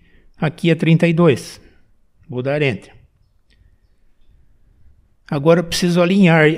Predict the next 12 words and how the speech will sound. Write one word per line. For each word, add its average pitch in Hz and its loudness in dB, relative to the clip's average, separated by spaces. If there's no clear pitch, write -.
ah, 135 -6
fazer 147 -2
simétrico, 160 0
deixar 135 -2
simétrico 156 -4
o - -2
objeto. 160 0
Então 127 -2
vou 117 -2
fechar 110 -2
aqui 107 -4
cota. 170 0